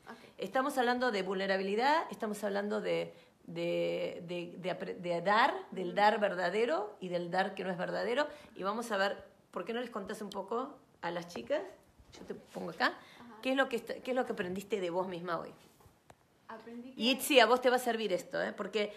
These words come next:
Speaker 2: estamos, ella tiene el karma nueve, y esto, y esto es típico karma nueve. Ok.
Speaker 1: Ok, estoy aprendiendo de lo que es realmente dar.
Speaker 2: Ok.
Speaker 1: O sea, no con agenda, sino con nada, ¿verdad?
Speaker 2: ¿Qué aprendiste
Speaker 1: No.
Speaker 2: de tu dar?
Speaker 1: Que mi da-, mi dar no era,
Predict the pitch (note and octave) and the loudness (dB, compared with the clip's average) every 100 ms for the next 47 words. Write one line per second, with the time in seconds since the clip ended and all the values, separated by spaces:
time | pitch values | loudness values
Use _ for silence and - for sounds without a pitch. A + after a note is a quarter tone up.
0 | - A#3 A#3+ C4+ - A#3 C4 C4+ B3+ C4 | -4 0 2 0 0 2 2 2 4 4
1 | A3 G#3+ A3 A3+ A#3 A3 G3+ E3 D#3+ F3 | 4 2 4 4 4 2 2 2 2 0
2 | F#3+ - B3 A#3+ C4 B3 - C4+ C4+ D4 | -2 -4 -4 0 2 2 0 -6 -4 0
3 | C4 B3 F#3 F#3+ F3 E3 - - - D#3+ | 2 2 2 2 0 -2 -8 -14 -12 -10
4 | - - - B3 G#3+ D#3+ - A#3+ A#3+ C4 | -10 -16 -20 -18 -16 -18 -20 -20 -14 -14
5 | A#3+ B3 A3+ A3+ A#3+ A3 G3+ - G#3 G#3+ | -12 -12 -12 -12 -14 -14 -16 -18 -18 -16
6 | A3+ A3+ G#3+ G#3 G#3 G3 C4 G4+ - _ | -16 -16 -16 -16 -16 -14 -14 -16 -20 _
7 | _ _ _ _ D#3 - - _ - A3 | _ _ _ _ -16 -14 -18 _ -20 -16
8 | G#3+ G3 G3 _ _ - A#3+ A#3+ B3 A3+ | -12 -12 -14 _ _ -14 -12 -12 -12 -12
9 | A#3 A3+ A3 A#3 A3 G3+ G3 F#3+ - - | -14 -16 -16 -16 -16 -16 -16 -16 -16 -20
10 | - - G3+ B3 B3 A#3+ A3+ - G#3 F#3 | -20 -10 -2 0 2 0 -2 0 -2 -2
11 | A#3 G#3 E3 C#3 - - _ _ _ _ | -4 0 0 0 -8 -20 _ _ _ _
12 | - C4+ C4 A#3+ A#3 A#3 B3 A3+ A#3 A#3+ | -16 -12 -10 -10 -12 -10 -12 -12 -12 -12
13 | A3+ A3 G#3+ G3+ G3 | -12 -12 -12 -12 -14